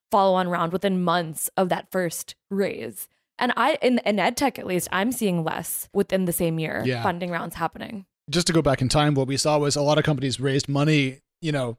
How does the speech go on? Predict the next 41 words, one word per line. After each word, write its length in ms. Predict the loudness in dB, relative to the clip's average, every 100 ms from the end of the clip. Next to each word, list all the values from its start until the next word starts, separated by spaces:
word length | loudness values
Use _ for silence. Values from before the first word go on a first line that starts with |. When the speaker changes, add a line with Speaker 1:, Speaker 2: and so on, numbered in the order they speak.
| _
Speaker 2:
January 580 | 2 4 4 6 6 4
through 180 | 2 2
April 420 | 2 2 2 2 0
of 140 | -4
twenty 260 | -2 -2 -2
twenty, 460 | 0 2 2 2 0
and 160 | 0
then 120 | 0
they 100 | -2
came 180 | 0 0
back 240 | 2 0 0
and 200 | -2 2
hit 120 | 2
us 120 | 2
up 80 | 2
in 80 | 2
August, 320 | 2 0 0
like, 100 | 2
"Hey, 160 | 2 4
by 180 | 4
the 80 | 4
way, 360 | 4 4 2 -4 -2
we 120 | 0
raised 220 | 2 2
a 40 | 2
bunch 320 | 0 0 0
more." 320 | 2 2 0
Or 400 | 4 6 6 4
they 160 | 2 0
just 160 | 0 2
added 220 | 2 2
an 60 | 0
extension, 500 | -2 -2 -2 -6 -4
essentially 340 | -2 0 2
another 200 | 2 2
five 260 | 0 2 2
or 60 | 2
ten 180 | 0 0
for 120 | 0
growth 320 | 4 4 2
because 340 | -2 -2 -2